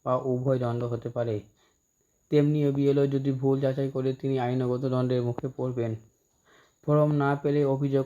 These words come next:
কোথায় জানাবেন? যাদের নাম পঁচিশ দশ আঠাশ তারিখ অনুযায়ী ভোটার তালিকায়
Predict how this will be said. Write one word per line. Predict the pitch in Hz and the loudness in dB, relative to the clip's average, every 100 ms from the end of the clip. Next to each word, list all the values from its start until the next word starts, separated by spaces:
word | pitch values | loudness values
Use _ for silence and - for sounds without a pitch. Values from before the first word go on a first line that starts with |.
| - | 0
কোথায় | 135 135 | -2 0
জানাবেন? | 131 117 113 110 120 _ _ - | 0 -2 -2 -4 -8 _ _ -10
যাদের | 135 135 139 139 | 0 0 2 2
নাম | 135 135 135 | 2 0 -2
পঁচিশ | 131 - 135 | -6 -4 -4
দশ | 131 127 131 | -2 -2 0
আঠাশ | 127 135 127 - | -2 -4 -8 -6
তারিখ | 123 123 | -4 -2
অনুযায়ী | 131 127 123 120 120 _ _ | -2 -2 0 -2 -2 _ _
ভোটার | 127 131 131 | 0 2 2
তালিকায় | 127 123 127 | 2 0 -2